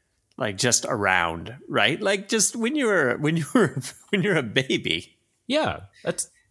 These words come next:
Speaker 2: people do, people take those photos.
Speaker 1: Yeah.
Speaker 2: You know, but you're not suing your mom and dad, are you?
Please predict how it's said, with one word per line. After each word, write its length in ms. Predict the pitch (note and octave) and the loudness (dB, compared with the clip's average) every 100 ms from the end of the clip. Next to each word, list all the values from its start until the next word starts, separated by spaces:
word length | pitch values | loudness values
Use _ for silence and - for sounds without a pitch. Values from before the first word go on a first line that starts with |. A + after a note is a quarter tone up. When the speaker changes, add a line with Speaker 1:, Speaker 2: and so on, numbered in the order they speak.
| - - | -20 -4
Speaker 2:
people 240 | C#3+ B2 | -2 -2
do, 200 | D#3+ G3 | -2 -4
people 320 | G#3 C#3 G#2+ D3+ | -2 -2 -2 -4
take 280 | - C#3 | -2 -2
those 180 | - E3+ | -4 -4
photos. 500 | - G3+ B3 - - - | -2 -2 -2 -6 -8 -6
Speaker 1:
Yeah. 360 | G3+ A3 - - _ _ - - - - - - _ _ _ _ - | -2 0 -2 -8 _ _ -20 -20 -20 -20 -20 -20 _ _ _ _ -8
Speaker 2:
You 160 | D3 | -4
know, 220 | F#2 C#2+ C3+ _ _ _ _ - - | -2 -4 -10 _ _ _ _ -10 -2
but 120 | A#2+ | 0
you're 120 | A#2+ | 0
not 180 | F#3 A#2 | 0 2
suing 300 | - A2 F#2+ | 4 4 2
your 120 | F#2 | 0
mom 200 | F2+ F2 | 0 -2
and 100 | E2+ | -2
dad, 180 | E2+ E2+ | -4 -2
are 120 | F2+ | -2
you? 160 | A#2+ | -4